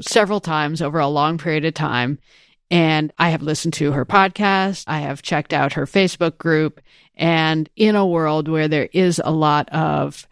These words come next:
misinformation, Christy is providing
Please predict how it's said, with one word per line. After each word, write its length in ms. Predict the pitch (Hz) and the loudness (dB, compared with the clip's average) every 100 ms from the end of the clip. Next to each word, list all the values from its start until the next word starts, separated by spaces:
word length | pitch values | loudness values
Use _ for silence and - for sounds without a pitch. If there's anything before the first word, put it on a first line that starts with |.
| - | -6
misinformation, 1200 | 175 180 175 - 156 - 151 151 143 - 123 135 160 - _ - | 2 4 2 0 -2 0 0 0 -2 -2 0 0 0 -6 _ -8
Christy 500 | - 175 - 180 170 | 0 2 2 0 2
is 220 | 160 151 | 0 0
providing 800 | - 165 151 139 135 127 127 143 | -2 -2 0 0 0 0 0 -2